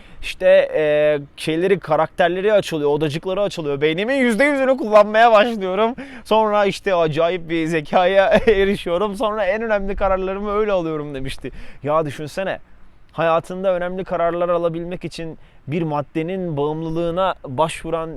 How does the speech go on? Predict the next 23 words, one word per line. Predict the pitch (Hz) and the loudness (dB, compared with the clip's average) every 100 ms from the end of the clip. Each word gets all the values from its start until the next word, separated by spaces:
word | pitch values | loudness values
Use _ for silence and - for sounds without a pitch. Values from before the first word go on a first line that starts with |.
| - | -12
bir | 127 143 160 143 | -10 -8 -4 -4
adam | 175 175 | -4 -4
olduğunu | 156 160 160 | -6 -6 -8
düşünsene | 147 170 - 190 | -10 -10 -8 -6
ya. | 131 117 | -4 -2
Allah | 131 160 175 | 0 0 2
razı | 165 160 175 | 2 2 0
o-, | 170 156 | -2 0
hani | 156 | 0
Allah | 160 156 175 180 - - - - | 0 0 0 -2 -6 -20 -20 -6
kurtarsın | 165 165 135 - 139 139 | -4 0 -2 -4 -8 -4
yani. | 139 135 135 | -2 -2 -2
Ne | 170 | -2
diyeceğimi | 190 185 208 208 202 | 0 2 2 2 2
bilemiyorum. | 220 220 - 208 175 160 - - - - - - - - - | 4 4 2 -4 -4 -6 -12 -20 -20 -20 -20 -20 -20 -18 -2
Gerçekten | 196 202 185 156 | 0 0 -2 -4
çok | 196 196 | -4 -4
rezil. | 160 139 127 - - - | -2 -2 -4 -10 -18 -8
Çok | 190 180 | -6 -4
rezil. | 160 131 127 | -6 -6 -8
İğrenç. | 160 170 190 131 - - - - - | -2 0 0 -2 -12 -14 -18 -20 -6
Hani, | 196 202 - - - - - - - - - - - - | -2 -2 -4 -10 -18 -18 -16 -16 -16 -18 -18 -20 -20 -14
e, | - | -4